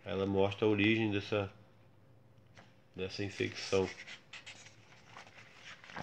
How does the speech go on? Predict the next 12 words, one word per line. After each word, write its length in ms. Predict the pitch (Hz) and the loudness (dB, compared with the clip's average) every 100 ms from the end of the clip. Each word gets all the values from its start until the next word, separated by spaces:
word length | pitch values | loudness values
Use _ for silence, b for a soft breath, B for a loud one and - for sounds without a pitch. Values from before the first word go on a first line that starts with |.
| - - - - - - - - - - - - - - - - - | -14 -20 -20 -20 -20 -20 -20 -20 -20 -20 -20 -20 -20 -20 -20 -20 -4
Nessa 260 | 98 101 | -4 -2
história, 540 | 107 - 110 127 131 104 | -4 2 6 10 10 8
que 100 | 98 | 4
eu 60 | |
acho 140 | 98 - | -2 -2
que 100 | 98 | -6
conta 340 | - 104 104 | -2 -2 0
a 40 | 104 | 2
origem, 420 | 95 117 131 110 | 4 4 4 2
mostra 400 | 95 98 101 120 | 6 6 4 0
a 20 | |
história. 420 | - - 107 107 | -2 4 4 4